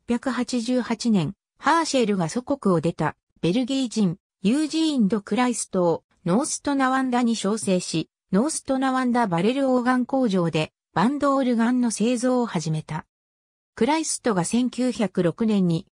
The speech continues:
ノーストナワンダ市長になった後、工場を千九百九年に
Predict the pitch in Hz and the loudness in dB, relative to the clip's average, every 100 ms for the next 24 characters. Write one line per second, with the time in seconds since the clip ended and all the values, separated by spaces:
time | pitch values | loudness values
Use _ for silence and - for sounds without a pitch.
0 | _ - 170 285 - - 285 269 254 247 | _ -2 0 0 -2 -4 -2 0 2 2
1 | 240 240 - - 269 240 202 202 - 175 | 2 0 -4 -2 0 4 4 2 0 -2
2 | 175 - 156 - _ _ - 220 302 311 | -2 0 -2 -4 _ _ 0 2 2 0
3 | 302 233 170 - 247 - 247 247 196 - | 2 2 0 0 -2 0 -2 -2 -2 -4
4 | - 247 247 208 180 160 160 170 | -8 -2 2 2 2 0 -2 -4